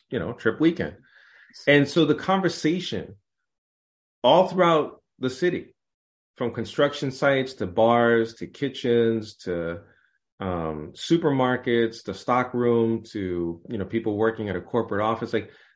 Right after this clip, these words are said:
everyone is just talking more openly, with more nuanced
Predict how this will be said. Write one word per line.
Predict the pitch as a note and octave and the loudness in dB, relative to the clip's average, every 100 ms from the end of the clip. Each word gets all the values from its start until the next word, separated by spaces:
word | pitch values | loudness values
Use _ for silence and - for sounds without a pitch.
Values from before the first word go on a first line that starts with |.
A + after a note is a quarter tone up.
| _ - | _ 0
everyone | F#3+ C4+ G#3 F#3 | 2 2 2 2
is | E3 | 2
just | D#3+ - | -4 -4
talking | - C3+ D3+ D#3+ B2+ A2+ | -6 -2 -2 -2 -2 0
more | A2+ A#2 A#2 A2+ A2 _ _ _ _ _ _ _ _ _ _ _ _ _ | 2 4 4 2 -2 _ _ _ _ _ _ _ _ _ _ _ _ _
openly, | C3 C#3+ D3 C#3 C3 C3 B2+ A#2+ | 2 2 2 -2 -2 -2 -2 -4
with | A2+ G2+ A2 | -8 -8 -6
more | A2+ G#2+ | -4 -2
nuanced | G2+ C3+ D#3+ A#2 G2+ F#2+ - | -2 0 0 0 -2 -4 -8